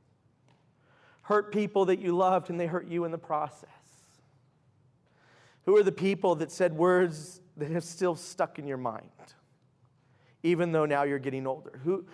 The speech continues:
who are those people that God is saying for you to forgive? And here's what I want to submit to you. To this day, right now, I share that story with you of my father, not out of bitterness towards my dad,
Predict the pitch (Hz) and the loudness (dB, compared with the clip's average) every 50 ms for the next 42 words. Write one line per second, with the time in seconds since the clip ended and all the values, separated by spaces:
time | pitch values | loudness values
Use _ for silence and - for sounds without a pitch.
0 | - - - - 214 214 208 226 220 185 165 170 156 - - - 180 180 170 160 | -20 -16 -8 -4 0 0 0 0 0 0 0 0 -2 -4 -6 -8 -6 -6 -4 -2
1 | 165 147 160 156 139 151 147 147 147 143 139 135 - - 151 131 131 131 127 123 | -2 -2 -2 -2 0 2 2 4 2 0 -2 -6 -8 -8 -8 -6 -6 -8 -10 -10
2 | - - - - 143 127 120 120 117 - 123 - 131 113 104 113 117 113 - - | -14 -16 -12 -10 -8 -6 -6 -8 -10 -12 -16 -14 -14 -12 -10 -12 -12 -14 -14 -20
3 | - - _ _ _ _ _ - - - - 165 165 165 180 208 214 208 190 214 | -20 -20 _ _ _ _ _ -20 -18 -10 -6 -4 0 2 4 4 2 2 2 2
4 | 202 185 185 190 180 165 - - 165 139 147 151 143 - - 131 113 107 - _ | 2 2 2 0 -2 -4 -8 -10 -10 -8 -6 -8 -8 -8 -10 -12 -12 -12 -14 _
5 | _ _ _ _ _ _ _ _ _ _ _ _ _ _ _ _ _ _ _ _ | _ _ _ _ _ _ _ _ _ _ _ _ _ _ _ _ _ _ _ _
6 | _ _ _ _ _ _ _ _ _ _ _ _ _ _ _ _ _ _ _ _ | _ _ _ _ _ _ _ _ _ _ _ _ _ _ _ _ _ _ _ _
7 | _ _ _ _ - 185 175 147 165 190 190 190 147 139 185 175 165 143 131 123 | _ _ _ _ -4 -4 0 2 2 2 2 0 -2 0 2 4 4 4 4 4
8 | 143 151 175 - 175 160 151 127 120 107 104 - - - _ _ _ _ _ _ | 4 2 2 0 0 -2 0 0 -2 -4 -6 -10 -18 -20 _ _ _ _ _ _
9 | _ _ _ _ _ _ _ _ _ _ _ _ _ _ _ _ _ _ _ _ | _ _ _ _ _ _ _ _ _ _ _ _ _ _ _ _ _ _ _ _
10 | _ _ _ _ _ _ _ _ _ - 143 147 151 - - - 185 185 190 196 | _ _ _ _ _ _ _ _ _ -2 0 0 0 -2 -4 -2 0 2 2 2
11 | 185 208 196 - - - - - 175 175 175 175 165 160 165 160 165 165 165 151 | 2 2 0 0 -4 -8 -4 -2 0 2 2 0 0 0 -2 -4 -4 -4 -4 -4
12 | 143 156 151 147 143 - - 151 147 143 127 135 127 135 139 151 165 165 156 147 | -4 -4 -4 -4 -4 0 2 2 4 2 2 -2 -2 -2 0 0 2 2 0 0
13 | 139 120 127 151 151 160 156 160 165 156 160 - - 170 160 139 - 160 160 160 | -2 -2 0 0 0 0 -2 -4 -6 -8 -10 -8 -8 -8 -8 -6 -6 -8 -8 -6
14 | 156 160 160 160 165 165 160 | -4 -4 -4 -4 -6 -10 -14